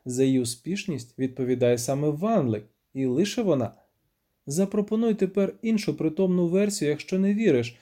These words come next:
що вони ловлять нас живця. Я потер скроні, щиро намагаючись придумати інше пояснення, але його не було. Отже, вони чекають, коли ми почнемо перетворюватися на химер.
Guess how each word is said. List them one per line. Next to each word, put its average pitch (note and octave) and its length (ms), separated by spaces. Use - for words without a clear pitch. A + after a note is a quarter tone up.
що - 260
вони F#3 380
ловлять G#3 560
нас G3+ 200
живця. E3+ 600
Я A#2+ 220
потер - 360
скроні, A#2 500
щиро D3+ 340
намагаючись D#3+ 640
придумати D3+ 580
інше E3+ 440
пояснення, B2+ 680
але A2+ 300
його A#2+ 240
не C3 120
було. C#3+ 340
Отже, D#3 260
вони F#3 220
чекають, E3+ 540
коли C3 240
ми D#3 160
почнемо D3+ 500
перетворюватися C3 840
на B2+ 100
химер. F3 480